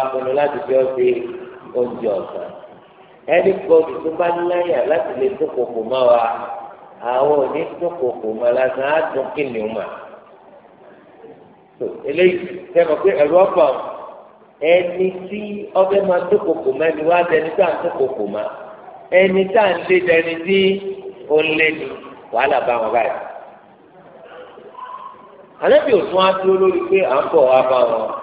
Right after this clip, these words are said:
Ẹni tó jẹ́ ọ̀tẹlẹ̀múyẹ́ fún Al-Harith ibn Abi Dirar,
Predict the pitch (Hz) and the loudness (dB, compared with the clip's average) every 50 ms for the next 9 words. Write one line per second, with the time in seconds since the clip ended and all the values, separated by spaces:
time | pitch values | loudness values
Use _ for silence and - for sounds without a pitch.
0 | - - - - - - - - - - - - - - - - - - - - | -12 -16 -18 -18 -20 -20 -20 -20 -20 -20 -20 -20 -20 -20 -20 -20 -20 -20 -20 -20
1 | - - - - - - 214 233 226 226 226 226 233 233 - 226 254 254 254 254 | -20 -20 -20 -10 -2 2 4 4 4 4 2 0 -2 -2 -2 2 4 4 4 4
2 | 254 247 240 247 247 247 247 247 240 240 247 - - - - - - - - - | 0 2 6 8 8 10 10 8 6 4 2 -2 -6 -10 -12 -12 -14 -16 -18 -20
3 | - - - 139 - - - 185 180 160 160 160 151 - - - 202 208 208 208 | -8 0 2 2 2 4 4 4 4 4 4 2 2 2 2 2 4 6 8 8
4 | 208 214 214 214 208 214 214 214 214 - - - - - - - - - - - | 6 6 4 0 -2 -6 -8 -10 -12 -16 -18 -20 -20 -20 -20 -20 -20 -20 -20 -20
5 | - _ _ _ 202 214 - - 160 156 151 135 - - 175 185 202 214 214 208 | -20 _ _ _ -4 -2 0 2 2 2 2 0 -2 -2 2 4 4 6 6 4
6 | 180 156 - - - 196 202 196 185 170 165 160 156 160 180 190 160 160 156 156 | 2 2 0 2 4 4 4 4 4 2 2 2 2 2 0 0 0 0 0 0
7 | 147 - 143 143 151 160 160 135 - | 2 2 4 4 6 6 6 6 4